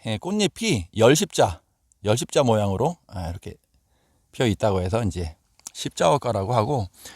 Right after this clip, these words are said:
이 십자화과 식물들, 냉이류들은 전부 다 암에 상당히, 예, 좋은 효능을 가지고 있습니다. 이렇게 군집을 이뤄서 자라는 형태를 보이고요. 아, 그리고 이제 냉이 같은 경우에는 우리가 일반 냉이 있죠. 냉이 같은 경우에는 이제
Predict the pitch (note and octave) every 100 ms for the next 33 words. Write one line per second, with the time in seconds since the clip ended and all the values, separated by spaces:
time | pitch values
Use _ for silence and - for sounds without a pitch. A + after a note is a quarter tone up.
0 | - A2+ - F#3+ F#3 D#3+ C#3 C3+ B2 F#2
1 | A#2 G2 G#2 D3+ D3+ C3 C3 F3 - C3
2 | C#3 B2+ - F2+ G#2 C#3 G#2+ F2 - C3
3 | B2+ A2+ C3+ - _ _ _ _ G2 -
4 | G#2 A2 D3 C#3 G2 G#2 F#2 - G2 -
5 | F2 - F#2 - - _ _ _ - -
6 | - - - G#2 - D3+ F#3 D#3 D3 E3
7 | A#2+ B2+ B2+ A#2+ A2 B2+ A#2+ D3+ C#3+ C3
8 | A2+ A#2+ G#2+ G2 B2 E3+ _ - - -
9 | - _ A#2 A2+ A2+ D3 D3+ B2 G2+ G#2+
10 | F#3 G#3+ G#3 - F#3 D#3+ C3 A#2+ B2 C#3+
11 | A#2+ A2 A2 G#2 B2 E3 C3+ G#2 C3 G#2+
12 | G2 C#3 B2 A2+ C#3 C#3 C#3+ B2+ A2+ A#2
13 | A2+ A#2+ D#3+ E3 D3 G2 G2+ E2+